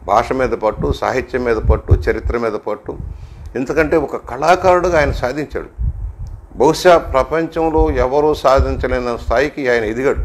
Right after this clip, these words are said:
అన్ని పాత్రలు, అన్ని రంగాల మీద పట్టు బహుశా ఏ నటుడికి ఎవరికి ఉండుండదు. దర్శకుడిగా, నటుడిగా, రచయితగా ఆయన సృజనాత్మకత ఎంత అంత కాదు.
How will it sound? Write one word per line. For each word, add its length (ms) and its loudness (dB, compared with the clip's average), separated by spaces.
అన్ని 260 0
పాత్రలు, 680 0
అన్ని 300 -2
రంగాల 440 2
మీద 240 0
పట్టు 360 -4
బహుశా 280 -2
ఏ 280 0
నటుడికి 680 -2
ఎవరికి 360 -2
ఉండుండదు. 460 -4
దర్శకుడిగా, 800 -2
నటుడిగా, 680 2
రచయితగా 720 -2
ఆయన 360 2
సృజనాత్మకత 640 -2
ఎంత 220 -2
అంత 240 0
కాదు. 240 -2